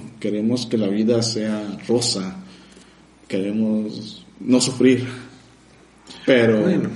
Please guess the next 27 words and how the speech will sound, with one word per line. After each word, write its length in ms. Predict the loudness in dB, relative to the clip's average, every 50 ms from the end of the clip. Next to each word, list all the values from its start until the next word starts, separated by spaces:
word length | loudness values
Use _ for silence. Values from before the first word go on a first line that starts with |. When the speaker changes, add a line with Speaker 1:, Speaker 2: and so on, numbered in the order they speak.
| -10 -12
Speaker 1:
pues, 300 | -10 -10 -10 -10 -10 -8 -6
los 180 | -4 -2 0 0
argumentos 420 | 2 2 4 2 2 2 0 -4
están, 180 | -4 -4 -2 0
y 80 | 2
no, 220 | 2 2 2 4 4
y 80 | 4
es 140 | 4 4 4
una 540 | 4 4 4 2 2 2 2 2 2 0 0 -2
forma 340 | 0 2 4 4 4 2
natural 480 | 2 0 0 0 0 0 2 2 4 4
del 120 | 2 2
ser 200 | 2 0 0 0
humano 380 | 0 0 0 0 0 0 0 0
de 260 | 0 0 0 0 -2 -6 -10 -14 -18 -18 -20 -20 -20 -20 -20 -20 -20 -20 -20 -18 -8 -4
aminorar 520 | 0 2 2 4 4 2 4 4 4 4
el 60 | 6 6
Speaker 2:
Es 60 | 6
que 100 | 6 8
es 60 | 8
Speaker 1:
dolor 220 | 8 8 6 6
del 140 | 6 6 6 8
Speaker 2:
instintivo, 320 | 8 8 6 6 4 4 2
Speaker 1:
hecho. 80 | 2 2 2
Speaker 2:
¿no? 80 | 0
Speaker 1:
Sí, 300 | 2 2 4 4 4 4 4
pues 120 | 2 2